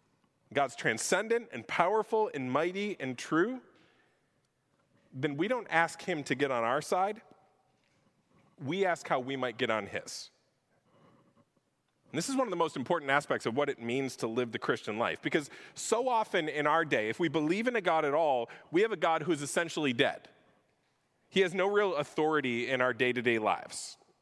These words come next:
He has no authority to tell me who I am, because I make myself whoever I want myself to be, and then, then I invite God if he wants to kinda jump on board with that. He has no authority over my identity, no authority over my money,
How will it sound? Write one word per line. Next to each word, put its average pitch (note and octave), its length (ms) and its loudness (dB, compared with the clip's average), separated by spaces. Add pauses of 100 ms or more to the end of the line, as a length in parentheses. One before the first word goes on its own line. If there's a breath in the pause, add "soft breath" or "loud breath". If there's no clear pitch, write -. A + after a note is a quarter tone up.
(680)
He D#3 100 0
has E3 100 2
no F3+ 220 0
authority F#3 520 -2
to E3+ 160 -4
tell D#3+ 200 0
me D#3 180 -2
who F#3 220 2
I C3 120 4
am, F#3 380 0 (640)
because D3+ 340 4
I D#3+ 120 4
make E3+ 260 -4
myself D#3+ 600 0
whoever D#3+ 340 2
I D#3+ 60 2
want F#3+ 200 0
myself B2 380 -2
to A2+ 80 -6
be, A#2 200 2
and C3+ 100 0
then, C3+ 320 -2
then C#3 140 0
I C3+ 120 4
invite C#3+ 380 -2
God C3 220 2
if C#3 60 -8
he C3+ 80 -2
wants B2+ 240 0
to C#3+ 80 -6
kinda C3+ 220 -2
jump C3+ 260 0
on C3+ 180 0
board F3 220 0
with G#2 140 -6
that. - 280 -6 (1200)
He F3+ 100 2
has D#3 140 2
no F3 200 0
authority F3+ 480 0
over D#3 260 0
my C#3+ 320 0
identity, C3+ 640 0
no C#3+ 220 2
authority D3+ 440 0
over C#3 440 2
my A2+ 240 0
money, C#3+ 400 -2